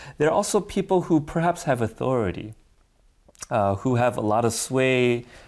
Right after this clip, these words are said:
uh, and a lot of, um, followers, perhaps. And then there's another element is there's a man named Jeroboam who is approaching him with this plea.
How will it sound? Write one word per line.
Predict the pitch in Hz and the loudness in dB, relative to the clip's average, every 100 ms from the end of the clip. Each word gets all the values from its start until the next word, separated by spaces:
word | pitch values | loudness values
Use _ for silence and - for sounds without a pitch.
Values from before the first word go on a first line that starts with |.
| - | -4
uh, | 92 87 92 | 0 0 0
and | 101 | 0
a | 101 | 2
lot | 104 113 | 2 2
of, | 113 107 | 0 0
um, | 98 92 101 - - | 0 -2 -6 -12 -10
followers, | - 131 135 98 90 | 0 2 2 2 -2
perhaps. | - 101 98 - - - - _ - - - - - - - - - - - - | -4 -8 -10 -14 -16 -16 -18 _ -20 -20 -20 -20 -20 -20 -20 -20 -20 -20 -18 -4
And | 107 110 110 110 110 | 0 2 2 2 2
then | 147 160 156 139 | 2 4 2 0
there's | 135 127 | 0 0
another | 127 143 156 156 139 | 2 2 4 4 4
element | 101 92 87 90 85 | 2 0 0 -4 -4
is | 95 90 92 - - | -4 -4 -6 -14 -6
there's | 107 117 | -4 -2
a | |
man | 113 117 120 | 0 2 2
named | 120 107 95 | 2 0 0
Jeroboam | 110 131 120 107 95 90 | 2 2 2 0 0 0
who | 90 - 98 | -4 -4 -2
is | 92 90 - - | -2 -4 -12 -16
approaching | 104 - 123 120 - 92 85 92 - _ | -16 -6 -4 -4 -6 -8 -8 -8 -16 _
him | 98 90 90 - _ _ - | -10 -10 -10 -16 _ _ -8
with | 101 - | -6 -6
this | 95 - | -10 -10
plea. | - 107 101 | -10 -8 -8